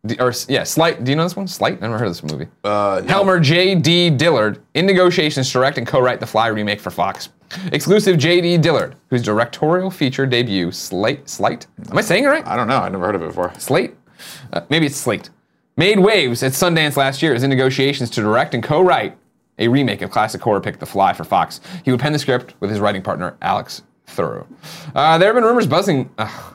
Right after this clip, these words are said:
Speaker 1: around for a while that a remake of the story of a scientist who mutates into a grotesque human fly was on the horizon. David Cronenberg's nineteen eighty-six bo-, body horror classic, which starred Jeff Goldblum and Geena Davis, is considered arguably one of the director's best pieces of work.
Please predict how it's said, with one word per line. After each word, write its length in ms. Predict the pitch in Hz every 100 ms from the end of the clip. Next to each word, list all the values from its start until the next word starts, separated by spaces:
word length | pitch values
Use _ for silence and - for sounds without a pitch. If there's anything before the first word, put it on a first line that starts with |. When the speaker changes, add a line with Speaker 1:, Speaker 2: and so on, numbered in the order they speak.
| _ _ -
Speaker 1:
around 320 | 131 170 190
for 160 | 175 175
a 80 | 147
while 480 | 156 175 131 113 127
that 140 | 120
a 20 |
remake 460 | 127 160 156 123 131
of 100 | 147
the 80 | 147
story 340 | - 98 98
of 140 | 123 143
a 60 |
scientist 440 | 160 113 98 104 139
who 60 |
mutates 480 | 139 165 208 208 208
into 200 | 170 131
a 20 |
grotesque 400 | 120 131 175 202
human 180 | 196 208
fly 360 | 208 147 139 139 -
was 160 | 151 156
on 120 | 160
the 80 | 151
horizon. 480 | 131 135 135 95 - - - -
David 260 | 147 127
Cronenberg's 520 | 113 151 135 110 107
nineteen 340 | 123 139 131 120
eighty-six 380 | 120 110 143 104
bo-, 220 | 120 -
body 400 | 104 90 147 185
horror 280 | 175 151 143
classic, 540 | 135 156 156 95 85 -
which 120 | 120 127
starred 220 | 135 127
Jeff 240 | 156 208
Goldblum 400 | 139 170 147 143
and 180 | 143 208
Geena 220 | 151 185
Davis, 360 | 156 147 90 - - -
is 100 | -
considered 420 | 156 - 165 160
arguably 420 | 139 185 240 247
one 100 | 190
of 80 | 170
the 60 | 156
director's 380 | 135 - 135 123
best 220 | 139 -
pieces 280 | 175 170 151
of 80 |
work. 260 | 120 123 -